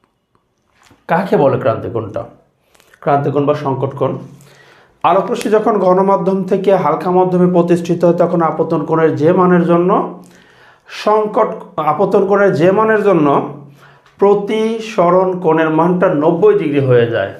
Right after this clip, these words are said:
আপতন কোণের সেই মানকেই ক্রান্তি কোণ বলে। তাহলে আমরা ক্রান্তি কোণ কাকে বলবো, আপতন কোণটাকে বলবো। মানে তুমি যখনই দেখবা, আহ, যে আপতন কোণের একটা মানের জন্য এই প্রতিসরণ কোণের মানটা নব্বই হয়ে যাচ্ছে,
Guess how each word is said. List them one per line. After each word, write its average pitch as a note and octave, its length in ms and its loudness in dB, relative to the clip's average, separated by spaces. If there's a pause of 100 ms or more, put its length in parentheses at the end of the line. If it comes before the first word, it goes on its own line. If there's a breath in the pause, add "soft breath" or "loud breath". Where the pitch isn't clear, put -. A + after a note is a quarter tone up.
(600 soft breath)
আপতন A#3 400 0
কোণের A3 340 2
সেই A3+ 260 2
মানকেই G3+ 360 2
ক্রান্তি A#2+ 320 -4
কোণ F#2+ 100 -10 (120)
বলে। G2 160 -8 (680 soft breath)
তাহলে F#3+ 320 2
আমরা G#3 180 2 (220)
ক্রান্তি F3+ 280 0
কোণ F#3+ 220 0
কাকে F#3+ 280 0
বলবো, C#3+ 140 2 (100)
আপতন F3+ 360 0
কোণটাকে C#3+ 340 0
বলবো। A2+ 220 0 (100)
মানে D3 120 2 (100)
তুমি G3 220 2
যখনই A3+ 320 0
দেখবা, E3 320 2
আহ, - 880 -6 (100)
যে F3+ 100 4 (300)
আপতন G#3+ 500 0
কোণের A3+ 240 2 (200)
একটা F#3+ 140 0 (120)
মানের F#3 320 2
জন্য A3+ 180 -2 (720)
এই E3+ 140 4 (100)
প্রতিসরণ F#3+ 580 0
কোণের F3+ 280 2
মানটা F3 180 0 (120)
নব্বই C#3 380 2
হয়ে B2+ 200 2
যাচ্ছে, A#2+ 220 -4